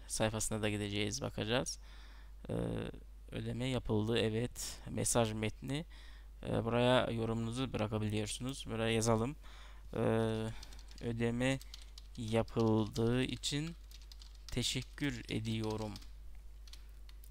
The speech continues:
Evet, gönderelim bunu. E, bu, evet arkadaşlar,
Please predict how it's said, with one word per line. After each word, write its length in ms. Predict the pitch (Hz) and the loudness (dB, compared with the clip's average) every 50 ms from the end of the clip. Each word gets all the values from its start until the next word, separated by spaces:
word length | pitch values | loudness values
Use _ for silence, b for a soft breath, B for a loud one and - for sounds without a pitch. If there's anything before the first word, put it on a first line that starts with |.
| - - - - - - - - - - - - - | -14 -14 -14 -16 -16 -16 -16 -16 -16 -14 -10 -10 -6
Evet, 340 | - - 113 113 - - - | -2 0 0 0 -2 -4 -4
gönderelim 580 | - 120 117 113 117 117 120 117 110 107 104 101 | -2 -2 0 4 6 6 6 6 6 4 2 -2
bunu. 280 | 104 107 113 143 180 - B B B B B B B B B - 101 98 | -4 -4 -4 -4 -6 -8 B B B B B B B B B -6 -2 2
E, 40 | - | 2
bu, 480 | 110 113 113 113 113 110 113 117 117 - B B B B B B B B B B B - - - - - - - - - - - - - - | 4 4 2 2 2 2 2 2 0 -2 B B B B B B B B B B B -12 -12 -10 -12 -12 -12 -14 -16 -16 -14 -14 -14 -8 -2
evet 260 | - 123 117 113 - | 0 2 2 2 2
arkadaşlar, 600 | 113 107 - 110 107 107 104 - - 120 120 123 | 2 2 2 4 4 4 2 2 4 4 4 4